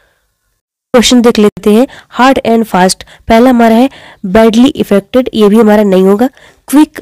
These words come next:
rated, ये भी हमारा नहीं हो सकता। Urgent भी नहीं होगा। तो option number D हमारा जो है right हो जाएगा,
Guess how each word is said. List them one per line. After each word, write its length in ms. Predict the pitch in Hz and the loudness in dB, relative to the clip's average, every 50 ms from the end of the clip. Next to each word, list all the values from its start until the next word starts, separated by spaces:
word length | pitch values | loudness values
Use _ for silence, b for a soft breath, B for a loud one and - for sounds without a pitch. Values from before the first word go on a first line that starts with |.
| - - | -6 -4
rated, 420 | - 196 196 208 196 - 240 220 | -2 0 0 0 0 0 0 0
ये 140 | 226 196 208 | 2 2 2
भी 100 | 190 220 | 2 2
हमारा 240 | 226 208 202 196 196 | 2 2 2 0 0
नहीं 160 | 190 190 185 | 2 2 2
हो 100 | 185 185 | 0 0
सकता। 320 | 180 190 - - 240 254 B B B B B | -2 -4 -6 -6 -6 -8 B B B B B
Urgent 440 | - 226 226 202 185 208 247 240 233 | 0 0 2 2 2 2 2 2 2
भी 100 | 233 233 | 2 2
नहीं 120 | 220 208 190 | 2 2 2
होगा। 280 | 180 180 185 220 262 B B B B - | 2 2 0 0 -2 B B B B -4
तो 80 | 247 214 | -2 0
option 320 | 214 208 - - - 247 | 0 0 -2 -2 -4 -2
number 180 | 240 226 226 202 | 0 0 0 -2
D 240 | 180 180 226 247 | -2 0 0 0
हमारा 240 | 226 214 196 190 196 | 2 2 2 0 0
जो 140 | 180 196 226 | 0 2 0
है 60 | 214 | 0
right 200 | 196 180 180 - | 2 0 -2 0
हो 60 | 185 | -2
जाएगा, 260 | 175 202 208 - 262 | -2 0 0 -2 -2